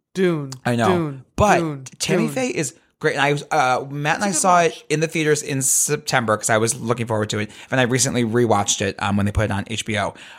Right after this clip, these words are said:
Speaker 2: Uh, and it's like, she's very good in that movie.
Speaker 1: It's a little, okay, I'll, I'll throw this out.
Speaker 2: Yeah.
Speaker 1: It's a little made for T V for me, but I
Speaker 2: Oh,
Speaker 1: loved it. I
Speaker 2: well,
Speaker 1: love a good
Speaker 2: it's
Speaker 1: made
Speaker 2: also
Speaker 1: for T V.
Speaker 2: directed by Michael Showalter, who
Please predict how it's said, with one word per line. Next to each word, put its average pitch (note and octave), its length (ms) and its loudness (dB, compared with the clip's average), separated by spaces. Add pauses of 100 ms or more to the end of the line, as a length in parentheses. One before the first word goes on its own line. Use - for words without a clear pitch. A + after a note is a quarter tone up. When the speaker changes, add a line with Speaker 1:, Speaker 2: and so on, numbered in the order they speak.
(160)
Speaker 2:
Uh, G#2 280 2 (140)
and A2+ 320 0 (140)
it's - 340 -2
like, A#4+ 220 0
she's - 460 0 (320)
very A#2 640 2 (100)
good A2+ 220 0
in G#2 140 -2
that A2 140 -2
movie. - 220 -12
Speaker 1:
It's E4 220 -4
a F#4 60 -4
little, F#4 420 -2 (100)
okay, D#3+ 400 -2 (260)
I'll, F3 240 -2
I'll F3+ 160 2
throw F3+ 220 0
this D#3 220 -2
out. D3 80 2
Speaker 2:
Yeah. E3 100 4
Speaker 1:
It's D4+ 120 -4
a B4+ 40 4
little C#5+ 320 2
made F3 240 2
for F3 120 -2
T D#3+ 200 -6
V C#3+ 180 -6
for F3 160 0
me, G#3+ 140 0
but C4 240 0
I D4+ 160 6
Speaker 2:
Oh, - 20 -2
Speaker 1:
loved G3+ 260 2
it. - 100 -10
I C4 160 4
Speaker 2:
well, C4+ 100 -4
Speaker 1:
love C#4 160 4
a E4+ 40 -6
good G3+ 120 0
Speaker 2:
it's - 120 2
Speaker 1:
made C#4 60 6
Speaker 2:
also C#4+ 160 0
Speaker 1:
for G3+ 80 -2
T F3+ 160 0
V. E3 60 2
Speaker 2:
directed D#3+ 460 2
by C3 160 2
Michael C3+ 280 -2
Showalter, B2+ 400 2
who A#2+ 260 -4